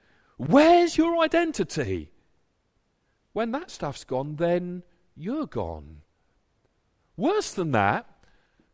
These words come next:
these things don't just fade, but they fade you. It is one thing to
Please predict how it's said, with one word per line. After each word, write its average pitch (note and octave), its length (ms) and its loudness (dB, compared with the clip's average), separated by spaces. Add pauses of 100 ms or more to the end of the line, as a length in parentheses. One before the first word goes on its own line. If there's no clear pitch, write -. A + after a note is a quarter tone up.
these D#4 360 4
things G#3 340 4
don't C4+ 380 4
just G#3 400 0
fade, G#3 920 0 (760)
but A3 200 4
they A3+ 180 6
fade B3+ 720 -2 (340)
you. C#3+ 680 2 (600)
It A#3+ 140 0
is A#3+ 100 -2
one D4 200 4
thing C4 220 2
to G3 280 2